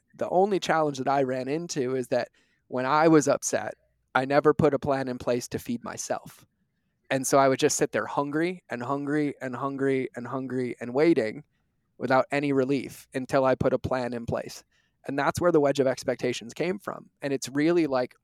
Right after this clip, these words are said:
what is the thing that I know for me, if I do every day, I can look at and say, "I'm proud of this. I made progress. I made an accomplishment.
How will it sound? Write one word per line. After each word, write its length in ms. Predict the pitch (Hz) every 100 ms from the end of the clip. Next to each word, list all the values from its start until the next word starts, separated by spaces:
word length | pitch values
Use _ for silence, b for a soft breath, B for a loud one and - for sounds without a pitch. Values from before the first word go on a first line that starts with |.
| _
what 320 | 123 135 170
is 140 | 190
the 100 | -
thing 300 | 185 165 147
that 140 | 131 123
I 300 | - 139 175
know 260 | 165 120 131
for 240 | - 147
me, 400 | 131 131 151 220 - _ _ _ _ _ _ _ -
if 160 | 135 -
I 280 | 143 160 165
do 320 | 135 131 123
every 300 | 135 127 135
day, 340 | 123 120 147 185 -
I 180 | 147 175
can 240 | 190 160
look 200 | 143 143
at 140 | 127
and 120 | 123 117
say, 180 | 123 -
"I'm 160 | 127 123
proud 280 | - 135 165
of 100 | 165
this. 360 | 180 202 - _ _ _ _ _ _ _ -
I 100 | 127
made 240 | 127 127
progress. 560 | - 143 156 165 170 -
I 80 | 135
made 200 | 131 131
an 80 | 123
accomplishment. 720 | 120 - 139 - 170 175 185